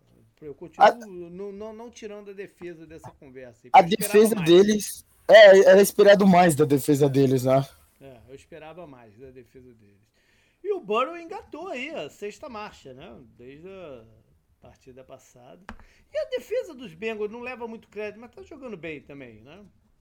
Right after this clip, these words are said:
Speaker 2: Tá jogando bem.
Speaker 1: É.
Speaker 2: Tá jogando mais do que a do Browns, por exemplo.
Speaker 1: Sim, é.
Speaker 2: Como você, como você fala, eles não, eles deviam levar mais crédito do que tão levando nesses tempos, né? Eles tão,
Speaker 1: É.
Speaker 2: como, eles tão jogando bem mesmo. A defesa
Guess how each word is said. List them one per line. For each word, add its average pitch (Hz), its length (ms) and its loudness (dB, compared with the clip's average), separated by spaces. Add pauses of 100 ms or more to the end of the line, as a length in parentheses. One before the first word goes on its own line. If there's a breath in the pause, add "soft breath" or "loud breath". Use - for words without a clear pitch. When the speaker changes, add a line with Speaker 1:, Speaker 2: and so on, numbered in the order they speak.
(720)
Speaker 2:
Tá 135 240 6
jogando 131 380 -4
bem. 117 240 -4 (180)
Speaker 1:
É. 135 220 -20
Speaker 2:
Tá 123 140 0
jogando 151 440 0
mais 151 340 2
do 190 120 -6
que - 100 -2
a 190 60 2
do 190 100 -2
Browns, 175 400 0
por 135 180 -4
exemplo. 147 600 -2
Speaker 1:
Sim, 143 240 -20 (340)
é. 131 60 -20 (320)
Speaker 2:
Como 180 260 -4
você, 214 360 4
como 190 160 0
você 214 100 0
fala, 208 160 2
eles 190 140 0
não, 202 260 -2
eles 185 160 0
deviam 190 260 2
levar 196 280 4
mais 190 240 0
crédito 180 360 -2
do 196 120 -6
que - 80 -14
tão 202 160 2
levando 175 400 2
nesses 151 280 -2
tempos, 147 380 -2
né? 139 260 0
Eles 131 220 -6
tão, 185 420 -2
Speaker 1:
É. - 140 -20
Speaker 2:
como, 208 280 -8
eles 185 220 -2
tão 202 140 0
jogando 214 300 0
bem 190 180 2
mesmo. 160 340 -2 (240)
A 113 80 -10
defesa 160 600 4